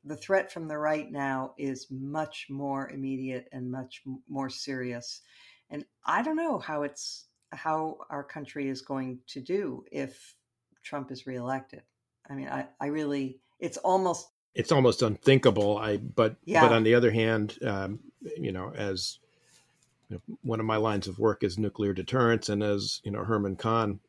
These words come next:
Speaker 2: taught us, you have to think about the unthinkable. <laughs> So it's
Speaker 1: Yes.
Speaker 2: so it's,
Speaker 1: Yes.
Speaker 2: um,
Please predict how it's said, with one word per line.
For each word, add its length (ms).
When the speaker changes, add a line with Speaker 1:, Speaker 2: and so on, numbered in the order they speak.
Speaker 2:
taught 220
us, 160
you 100
have 220
to 100
think 220
about 240
the 100
unthinkable. 600
<laughs> 160
So 320
it's 320
Speaker 1:
Yes. 640
Speaker 2:
so 320
it's, 120
Speaker 1:
Yes. 340
Speaker 2:
um, 460